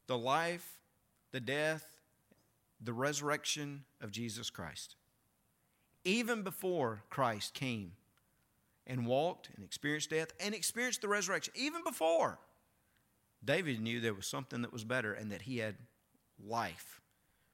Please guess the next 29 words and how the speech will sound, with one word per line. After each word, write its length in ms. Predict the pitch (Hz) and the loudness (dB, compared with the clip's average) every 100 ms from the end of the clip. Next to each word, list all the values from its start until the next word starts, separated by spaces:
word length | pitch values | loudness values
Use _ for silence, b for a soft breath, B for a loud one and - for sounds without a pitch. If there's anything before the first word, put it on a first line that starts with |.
| - | -12
because 360 | 120 131 113 | -2 0 0
his 220 | - 139 127 | 0 -2 0
God 400 | 131 123 110 101 | 0 2 0 -4
would 140 | 98 | -6
take 180 | 110 104 | -6 -6
care 200 | 123 98 | -6 -8
of 120 | 85 | -8
him. 160 | 85 78 - _ _ _ _ _ _ | -14 -18 -20 _ _ _ _ _ _
His 180 | 123 120 | -4 -2
shepherd 420 | - 160 87 85 98 _ _ | 0 -2 -4 -12 -16 _ _
would 120 | - - | -14 -8
take 180 | 104 | -8
care 160 | - 104 | -6 -8
of 80 | 76 | -10
him. 100 | 80 B B B | -16 B B B
"I 80 | |
will 160 | 151 143 | 2 2
dwell 340 | 127 151 165 | 0 0 0
in 100 | 175 | 0
the 80 | 135 | -4
house 560 | 123 - 160 196 175 - B B B B | -4 -2 0 0 -4 -8 B B B B
of 180 | 160 151 | 2 4
the 100 | 151 | 2
Lord." 360 | 147 131 101 85 B B | 0 0 -2 -4 B B
The 120 | 135 | -2
house 540 | 143 - 185 247 240 - - | 2 4 6 4 2 -6 -2
of 160 | 160 143 | 2 2
the 80 | 131 | 2
Lord, 360 | 123 170 233 | 4 4 2